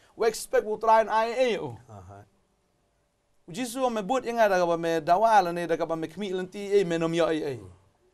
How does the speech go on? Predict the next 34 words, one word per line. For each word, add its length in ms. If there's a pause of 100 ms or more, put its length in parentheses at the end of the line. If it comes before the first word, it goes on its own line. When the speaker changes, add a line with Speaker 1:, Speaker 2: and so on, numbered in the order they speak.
(400)
Speaker 1:
Bakada 240
yang 160
iru 320
abang 160
syakri 400
u 80
try 320
syakri 400
baik 160 (320)
klaim 160
jing 160
dawa. 320 (160)
Speaker 2:
Hmm. 320 (240)
Speaker 1:
Syakri 400
baik 320
namar 240
ba 80
fi 160 (160)
it. 80 (640)
Syakri 400
namar 240
ba 160
fi 80
sengungu. 560 (560)
Ya 80
ke 160
ai 160
ke 80
ba 160
ula 160
dak 80
ban 160
syakri 400
nam 80